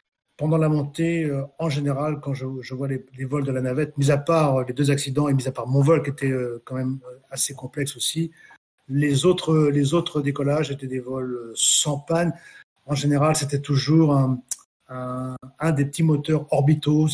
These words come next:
On a, on a, au total, on a une trentaine de moteurs orbitaux des, qui, qui ont besoin de changer d'orbite. Et, euh, souvent, on avait un des moteurs qui était, euh, qui était bloqué ou qui ne marchait pas. Donc, on avait une redondance pour passer, euh,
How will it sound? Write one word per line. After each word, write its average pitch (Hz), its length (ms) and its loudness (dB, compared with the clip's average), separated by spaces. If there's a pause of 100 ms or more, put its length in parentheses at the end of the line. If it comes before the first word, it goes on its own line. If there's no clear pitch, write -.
(140)
On 135 80 -2
a, 131 280 -6
on 135 80 -4
a, 131 200 -4
au 123 80 -8
total, 143 320 -6
on 135 120 2
a 123 240 -6 (220)
une 143 160 2
trentaine 160 380 4
de 143 40 4
moteurs 139 280 4
orbitaux 127 520 0
des, 131 180 -2
qui, 127 260 -16
qui - 100 -6
ont 131 40 0
besoin 135 180 0
de 123 100 -4
changer 135 260 0
d'orbite. 131 400 0 (440)
Et, 147 220 4
euh, 135 120 6
souvent, 151 400 4
on 147 60 6
avait 139 280 4
un 151 100 0
des 139 100 4
moteurs 135 360 2
qui - 120 -16
était, 127 340 -2
euh, 113 260 -6
qui - 120 -20
était 120 420 -10
bloqué 143 420 0
ou 143 120 0
qui 123 160 -10
ne - 20 -8
marchait 123 280 -10
pas. 143 220 -2
Donc, 131 240 -4
on 131 60 -8
avait 127 220 -6
une 135 100 4
redondance 143 640 4 (400)
pour 143 180 0
passer, 156 460 4
euh, 135 240 4